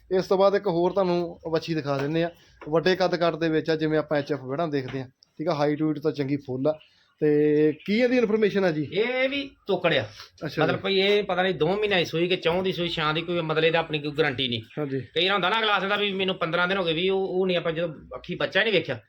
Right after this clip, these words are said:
Speaker 1: ਹਾਂ, ਹਾਂ।
Speaker 2: ਤੇ ਦਸ ਕਿਲੋ ਇਸ ਥੱਲੇ ਦੁੱਧ ਆ, ਨੌ ਕਿਲੋ ਮੰਨ ਕੇ ਕੋਈ ਜਿਸ ਤਰ੍ਹਾਂ ਮਰਜ਼ੀ ਲੈ ਜਾਏ।
Speaker 1: ਪੂਰਾ ਪੱਕਾ ਜੀ?
Speaker 2: ਆਹ, ਪੱਕਾ, ਬਿਲਕੁਲ।
Speaker 1: ਦਸ
Speaker 2: ਜਿਸ ਤਰ੍ਹਾਂ
Speaker 1: ਕਿਲੋ।
Speaker 2: ਮਰਜ਼ੀ ਭਾਵੇਂ ਇਹਦੀ ਚਵਾਈ ਵੀ ਕਰਾਉਣੀ, ਚਵਾਈ ਵੀ ਆਪਾਂ ਕਰਾ ਸਕਦੇ ਹਾਂ।
Speaker 1: ਹਾਂਜੀ।
Speaker 2: ਹਾਂ।
Speaker 1: ਤੇ ਕਿੰਨਾ ਕੁ ਸਮਾਂ ਆਪਾਂ approximately ਮੰਨ ਲਈਏ, ਕਿੰਨਾ ਕੁ ਸਮਾਂ ਹੋ ਗਿਆ
Speaker 2: ਹੋ
Speaker 1: ਹੋਊਗਾ?
Speaker 2: ਸਕਦਾ ਵੀ ਦੋ ਮਹੀਨੇ ਹੋਣ, ਚਾਰ ਵੀ ਹੋਏ ਹੋਣ।
Speaker 1: ਹਨਾ, ਬਿਨ ਬੱਚੇ ਤੋਂ ਫਿਰ
Speaker 2: ਹਾਂ,
Speaker 1: ਅੰਦਾਜ਼ਾ।
Speaker 2: ਬਿਨ ਬੱਚੇ ਤੋਂ ਵੀ ਆ, ਆਪਣਾ ਇਹੋ ਜਿਹਾ ਤੁਹਾਨੂੰ ਪਤਾ ਵੀ ਆਪਾਂ ਜੇ-, ਜਿਹੜੀ ਬਿਨ ਬੱਚੇ ਤੋਂ, ਬਿਨ ਬੱਚੇ ਤੋਂ ਦੱਸਣੀ।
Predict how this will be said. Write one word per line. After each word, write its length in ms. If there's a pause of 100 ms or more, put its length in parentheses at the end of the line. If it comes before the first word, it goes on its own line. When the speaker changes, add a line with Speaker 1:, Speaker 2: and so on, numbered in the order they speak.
(100)
Speaker 1:
ਹਾਂ, 100
ਹਾਂ। 140
Speaker 2:
ਤੇ 100
ਦਸ 360
ਕਿਲੋ 240
ਇਸ 80
ਥੱਲੇ 140
ਦੁੱਧ 220
ਆ, 40
ਨੌ 220
ਕਿਲੋ 180
ਮੰਨ 220
ਕੇ 220 (160)
ਕੋਈ 100 (260)
ਜਿਸ 120
ਤਰ੍ਹਾਂ 140
ਮਰਜ਼ੀ 260
ਲੈ 120
ਜਾਏ। 120 (280)
Speaker 1:
ਪੂਰਾ 260
ਪੱਕਾ 280
ਜੀ? 160
Speaker 2:
ਆਹ, 160
ਪੱਕਾ, 460
ਬਿਲਕੁਲ। 520
Speaker 1:
ਦਸ 300
Speaker 2:
ਜਿਸ 80
ਤਰ੍ਹਾਂ 160
Speaker 1:
ਕਿਲੋ। 100
Speaker 2:
ਮਰਜ਼ੀ 140
ਭਾਵੇਂ 220
ਇਹਦੀ 140
ਚਵਾਈ 300
ਵੀ 80
ਕਰਾਉਣੀ, 260
ਚਵਾਈ 260
ਵੀ 60
ਆਪਾਂ 160
ਕਰਾ 160
ਸਕਦੇ 280
ਹਾਂ। 120
Speaker 1:
ਹਾਂਜੀ। 200
Speaker 2:
ਹਾਂ। 320
Speaker 1:
ਤੇ 140
ਕਿੰਨਾ 280
ਕੁ 60
ਸਮਾਂ 460
ਆਪਾਂ 280
approximately 600
ਮੰਨ 200
ਲਈਏ, 160
ਕਿੰਨਾ 240
ਕੁ 80
ਸਮਾਂ 200
ਹੋ 60
ਗਿਆ 80
Speaker 2:
ਹੋ 60
Speaker 1:
ਹੋਊਗਾ? 120
Speaker 2:
ਸਕਦਾ 260
ਵੀ 100
ਦੋ 220
ਮਹੀਨੇ 200
ਹੋਣ, 200
ਚਾਰ 280
ਵੀ 100
ਹੋਏ 160
ਹੋਣ। 80
Speaker 1:
ਹਨਾ, 200
ਬਿਨ 200
ਬੱਚੇ 300
ਤੋਂ 120
ਫਿਰ 80
Speaker 2:
ਹਾਂ, 60
Speaker 1:
ਅੰਦਾਜ਼ਾ। 280
Speaker 2:
ਬਿਨ 140
ਬੱਚੇ 240
ਤੋਂ 140
ਵੀ 140
ਆ, 80
ਆਪਣਾ 300
ਇਹੋ 100
ਜਿਹਾ 120
ਤੁਹਾਨੂੰ 180
ਪਤਾ 200
ਵੀ 100
ਆਪਾਂ 180
ਜੇ-, 140
ਜਿਹੜੀ 200
ਬਿਨ 220
ਬੱਚੇ 220
ਤੋਂ, 80
ਬਿਨ 200
ਬੱਚੇ 220
ਤੋਂ 100
ਦੱਸਣੀ। 380